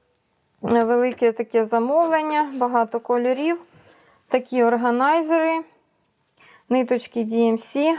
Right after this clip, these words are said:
бачимо таке розмаїття кольорів, таке як сонечко, наче колір. Ось органайзери,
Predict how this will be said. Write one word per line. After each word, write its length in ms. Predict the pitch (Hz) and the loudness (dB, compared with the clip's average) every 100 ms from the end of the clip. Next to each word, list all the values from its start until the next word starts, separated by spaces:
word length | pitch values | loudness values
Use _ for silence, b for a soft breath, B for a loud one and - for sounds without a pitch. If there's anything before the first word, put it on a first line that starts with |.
| - | -2
бачимо 560 | 254 226 233 240 220 226 | 0 0 0 -2 -2 0
таке 380 | 226 233 233 | -2 0 0
розмаїття 680 | 226 226 220 226 226 214 220 | 2 0 0 2 0 0 -4
кольорів, 600 | 220 214 214 220 277 311 - - | 0 2 2 2 0 -2 -6 -4
таке 320 | 226 226 226 | -4 2 2
як 200 | 226 226 | 2 -2
сонечко, 640 | - 226 208 202 - 208 | -2 0 0 -4 -8 -4
наче 400 | 208 208 214 214 226 B B B B B | -2 -2 -4 -10 -10 B B B B B
колір. 420 | 214 214 208 208 - b b b _ _ _ _ _ _ _ _ _ _ B B B 233 | 2 2 2 0 -4 b b b _ _ _ _ _ _ _ _ _ _ B B B 0
Ось 280 | 226 220 226 | 0 0 -2
органайзери, 920 | 233 233 226 247 302 311 320 330 | 0 2 2 2 0 0 0 0